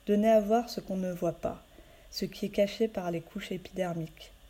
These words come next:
vulnérable et mortel. Un corps féminin, sans vie, stérile, sans nombril, cordon coupé. Organes irrigués ou non,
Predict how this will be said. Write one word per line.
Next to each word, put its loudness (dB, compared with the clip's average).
vulnérable 0
et -2
mortel. -4
Un -4
corps -2
féminin, 0
sans -4
vie, -6
stérile, -2
sans -4
nombril, -4
cordon -4
coupé. -8
Organes 4
irrigués 0
ou 0
non, -4